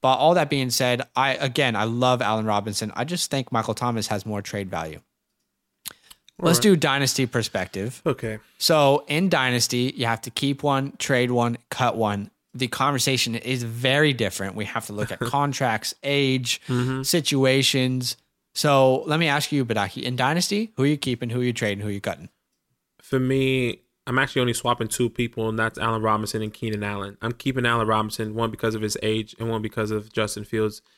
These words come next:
Speaker 2: and the opportunity that I believe, hopefully, that the Chicago Bears will extend his contract.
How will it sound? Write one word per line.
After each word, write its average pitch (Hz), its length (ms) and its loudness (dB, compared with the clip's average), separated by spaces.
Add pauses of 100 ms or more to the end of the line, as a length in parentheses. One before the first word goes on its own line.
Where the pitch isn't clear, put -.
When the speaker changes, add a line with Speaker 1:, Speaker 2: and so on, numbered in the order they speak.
(120)
Speaker 2:
and 110 100 -4
the 107 60 0
opportunity 107 400 -4
that 104 160 -2
I 107 80 -2
believe, 107 380 -2
hopefully, 107 600 -2 (680)
that 110 200 0
the 107 80 0
Chicago 107 420 -2
Bears 104 460 0
will 110 200 0
extend 107 300 -6
his 101 140 -4
contract. - 640 -10